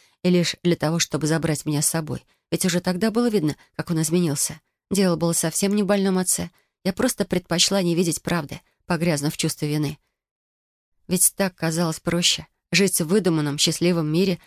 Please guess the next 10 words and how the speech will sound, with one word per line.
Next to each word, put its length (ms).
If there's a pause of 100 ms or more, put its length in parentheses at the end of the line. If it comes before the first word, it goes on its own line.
(160)
лишь 120
для 100
того, 240
чтобы 240
мечта 320
стать 220
женой 280
Ивы 220
сбылась. 520 (1040)
"Айола!" 540